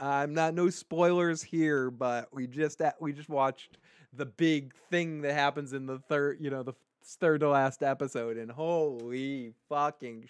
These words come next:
shit. I haven't cried like that at a television show in a long god-ass damn time. So if you have your H B O Go, you're looking for other H B O shows to watch, Six Feet Under is another really good one that's, uh, dark and interesting, has its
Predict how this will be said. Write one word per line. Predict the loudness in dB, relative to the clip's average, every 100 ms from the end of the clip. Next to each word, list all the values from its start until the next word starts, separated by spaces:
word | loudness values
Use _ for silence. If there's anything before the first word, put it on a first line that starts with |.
| -6
shit. | -6 -6 -10 2
I | 4
haven't | 4 2
cried | -6 2 6 8 8
like | 4 0
that | 0 -2 -2
at | -6
a |
television | -2 -2 -2 -6 -6
show | -4 -4 -6 -16 -6
in | -4
a | -4
long | -4 0 2 2 0 0
god-ass | 2 2 2 0 -2 -6 -20 _
damn | -2 -2 -4
time. | -4 -4 -4 -10
So | -6 -4
if | 4
you |
have | 4 4
your | 2
H | 0 -2
B | 0
O | 0
Go, | 2 2 2 0 -4 -14
you're | -8 -8
looking | -4
for | -4
other | 0 2
H | 0 -2
B | -4
O | -4
shows | -2 -4 -4
to | -4 -4
watch, | -2 -4 -6
Six | -12 -4
Feet | -2
Under | 0 -2
is | -6
another | -6 -4 -2
really | 0 -2 -4
good | -6 -8 -6
one | -6 -8 -12 -16 -20 -18 -4
that's, | -2 0 -4 -10 -8
uh, | -4 -2 -4 -6 -12 -20 _ _ -20 -2
dark | 4 6 4 2 -6
and | -8 -10
interesting, | -10 -8 -10 -6 -6 -6 -8
has | -8 -4 -4
its | -4 -8 -14